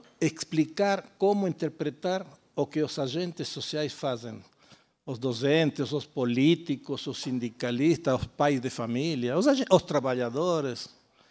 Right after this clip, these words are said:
Hay que poner en relación el ser y el estar. O ser, uno puede decir, ser es la identidad. No me gusta el concepto de identidad, además no estamos aquí para hacer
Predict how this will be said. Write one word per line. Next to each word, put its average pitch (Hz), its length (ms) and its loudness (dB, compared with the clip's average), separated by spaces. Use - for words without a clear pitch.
Hay 202 160 4
que 175 180 6
poner 165 540 4
en 147 160 0
relación 165 640 2
el 151 140 2
ser 233 360 4
y 156 60 4
el 147 80 4
estar. - 360 -8
O 202 120 6
ser, 240 380 6
uno 175 220 -4
puede 151 200 -2
decir, 170 260 -2
ser 240 340 2
es 170 140 4
la 151 140 6
identidad. 135 560 -4
No 240 140 2
me 208 120 10
gusta 165 320 6
el 123 60 2
concepto 135 480 2
de 123 120 4
identidad, 135 500 2
además 139 320 4
no 131 80 0
estamos 127 420 -6
aquí 120 260 -6
para 117 240 -10
hacer 110 360 -10